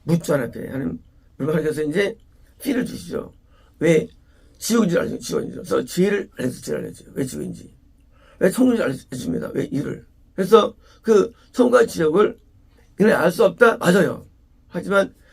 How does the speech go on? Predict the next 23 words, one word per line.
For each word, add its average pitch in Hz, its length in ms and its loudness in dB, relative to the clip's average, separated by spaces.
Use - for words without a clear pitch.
예수님은 226 320 4
안 - 100 -4
계시면, - 280 -12
예수님 - 200 -12
알아요. - 280 -18
왜? 175 200 4
예수님께서는 175 600 -2
성령께 226 280 0
묻기 214 220 -4
때문에, 151 140 -10
성-, - 200 -6
성령께, - 300 -6
성령께. - 580 -10
그래서 190 300 6
예수님께서 196 440 0
묻기 185 220 -4
때문에 202 180 2
해서 196 300 4
예수, 202 480 -2
예수님께서 185 580 0
물음을 208 300 4
답할 175 200 0
정도. 151 400 -2